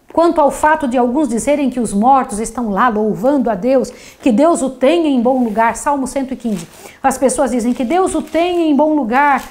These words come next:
que elas fiquem ali louvando ao Senhor. Será que isso é verdade? Dá uma olhada, por favor, o Salmo cento e quinze, que é essa parte muito importante.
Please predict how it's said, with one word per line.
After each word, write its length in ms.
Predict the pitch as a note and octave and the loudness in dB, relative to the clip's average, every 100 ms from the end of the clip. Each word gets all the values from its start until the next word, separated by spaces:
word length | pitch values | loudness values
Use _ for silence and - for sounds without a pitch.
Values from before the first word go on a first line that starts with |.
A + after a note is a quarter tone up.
| - _ - | -20 _ 0
que 80 | |
elas 280 | E4 E4+ - | 2 2 0
fiquem 380 | - F4 E4+ D#4+ | -2 -2 -2 0
ali 220 | C4+ E4 | 2 2
louvando 680 | D#4 D4 G3+ G#3+ F4+ F#4 D4+ | 2 0 0 0 0 0 0
ao 120 | D4 | 0
Senhor. 420 | - C4+ B3 C4 C4 - - | -2 -4 -2 -2 -4 -14 -8
Será 320 | F#4+ G4 F4+ | -4 -2 -4
que 80 | C4+ | -6
isso 120 | B3+ | -6
é 40 | |
verdade? 580 | G#3 G3+ F#3+ A3+ E3+ D#3 - - - | -4 -4 -2 -2 -4 -8 -18 -18 0
Dá 100 | C4+ | 2
uma 140 | D4 | 2
olhada, 480 | A3+ G#3 G#3+ A#3+ B3+ - _ _ _ _ _ - | 0 -2 -2 -4 -4 -14 _ _ _ _ _ -4
por 140 | B3+ | -2
favor, 380 | A#3+ G3 C4+ C4+ | 0 0 2 0
o 60 | |
Salmo 600 | - - B3+ C4 B3+ C#4 - - - | -2 0 2 4 2 0 -6 -20 -10
cento 440 | - D4+ C#4 C4 | -2 0 0 -2
e 40 | |
quinze, 460 | B3+ B3 B3+ B3+ B3 | -2 2 4 4 0
que 120 | B3 | -4
é 20 | |
essa 200 | A#3 A#3+ | -4 -4
parte 400 | G#3+ B3+ B3 B3 | -2 0 -2 0
muito 600 | G#3 G#3+ C#4+ F#4 F#4+ D4+ | 0 4 4 4 4 2
importante. 760 | B3 G#3+ G3 - B3 A#3+ B3 | -2 -4 -8 -4 -4 -2 -6